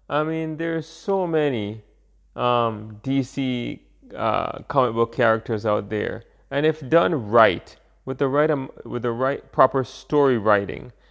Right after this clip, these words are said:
and the passion behind it, and using the source material to make your film, just give us a good story, man. And I am,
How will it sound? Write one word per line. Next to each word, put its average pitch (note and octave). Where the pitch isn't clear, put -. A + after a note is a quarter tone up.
and A#2+
the A#2
passion C3+
behind A#2
it, -
and C3
using D#3
the C#3+
source C#3
material A#2+
to C#3
make C#3
your A#2+
film, A2
just B3
give A3
us G#3+
a G3+
good G3
story, F#3
man. G#2+
And C3+
I C#3+
am, D3+